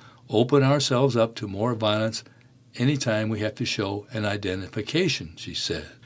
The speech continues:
Denny drew comparisons between the bill's requirement and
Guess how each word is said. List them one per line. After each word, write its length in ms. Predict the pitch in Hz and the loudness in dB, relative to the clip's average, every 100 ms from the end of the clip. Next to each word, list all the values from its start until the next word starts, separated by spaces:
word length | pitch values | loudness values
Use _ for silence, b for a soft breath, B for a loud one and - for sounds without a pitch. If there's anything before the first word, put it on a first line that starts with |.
| B B B - | B B B 4
Denny 280 | 127 208 185 | 6 8 8
drew 320 | 147 143 120 | 6 6 4
comparisons 640 | - 117 127 123 117 120 | 2 2 6 4 4 0
between 360 | 110 117 123 117 | 0 -2 0 0
the 60 | 107 | 2
bill's 320 | 117 113 107 | 2 2 0
requirement 560 | 104 - 123 120 117 | 0 6 6 6 2
and 280 | 107 104 92 | 0 -2 -4